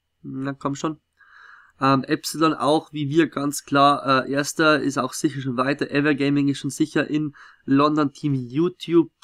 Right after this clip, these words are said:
äh, bei Team YouTube, Leverage und Orbit kann noch einiges passieren bei den drei. Da entscheidet sich's auch heute Abend. Und die hat sich, ja, heute Abend, ich sage immer heute Abend, weil ich Montag, äh, recorde.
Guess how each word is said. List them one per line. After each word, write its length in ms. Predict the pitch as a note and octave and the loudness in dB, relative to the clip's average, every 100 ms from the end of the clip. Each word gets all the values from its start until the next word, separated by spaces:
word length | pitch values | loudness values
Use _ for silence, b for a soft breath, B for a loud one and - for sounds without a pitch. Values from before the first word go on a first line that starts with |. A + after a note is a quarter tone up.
| _ _ - | _ _ -8
äh, 600 | C3 C#3+ D#3 E3 D#3+ D#3+ - _ _ - | -6 -4 -2 -2 -2 -4 -10 _ _ -4
bei 100 | C3+ | -4
Team 200 | - D3+ | -2 -2
YouTube, 460 | C#3 E3+ - F3 C#3 | 0 -2 -2 -4 2
Leverage 680 | C3+ C#3+ D3 D3+ D3+ D3 - | 4 4 0 0 0 -4 -12
und 240 | - D3 - | -4 -4 -4
Orbit 420 | C#3 C#3+ D3+ D#3+ _ B B B | -2 -2 0 -2 _ B B B
kann 400 | - D3+ D3 - | 0 0 0 -8
noch 180 | C3 - - | -14 -12 -2
einiges 540 | D3 E3+ E3 D#3+ - | -2 2 2 0 -4
passieren 460 | - C#3 - E3 D3+ | -8 -6 0 0 0
bei 100 | C#3+ | 0
den 220 | D3+ C#3 | 0 -2
drei. 340 | C3+ C#3+ D3+ b b - | -4 -4 -4 b b -10
Da 100 | C3+ | -6
entscheidet 480 | C3+ D3+ C#3 C3+ | -4 -2 -2 -2
sich's 180 | D3 - | -6 -8
auch 360 | - C3 - - | -6 -6 -6 -2
heute 380 | D#3+ D#3+ D3+ B2+ | 0 0 -4 -2
Abend. 460 | C#3 D#3 D3 _ _ _ _ - | -4 -4 -12 _ _ _ _ -2
Und 140 | C#3 | 0
die 100 | C#3+ | 0
hat 160 | D3+ - | -2 -4
sich, 240 | C#3+ - _ _ _ _ _ _ _ _ - | -8 -8 _ _ _ _ _ _ _ _ -6
ja, 100 | B2 | 2
heute 300 | D3 C#3+ B2 | 2 0 2
Abend, 220 | D3 C#3+ | 2 2
ich 80 | C3+ | 0
sage 160 | D3 | 0
immer 120 | D3 C#3+ | 2 4
heute 240 | D3+ C#3 | 2 2
Abend, 200 | C#3+ C#3+ | 2 4
weil 80 | C3+ | 2
ich 100 | C3 | 2
Montag, 400 | C#3 D#3+ D3 - | 0 2 0 0
äh, 100 | C3 | 0
recorde. 720 | B2+ B2+ - - C#3+ C#3 D#3 | 2 0 -2 2 2 2 -2